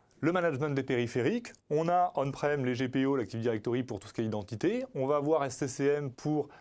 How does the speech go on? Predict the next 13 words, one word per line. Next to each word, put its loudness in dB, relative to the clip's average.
le 2
management 0
des 0
devices, -2
mais 0
derrière, 0
pour -2
gérer 0
ces -6
devices -4
mobiles, -2
on 0
va 2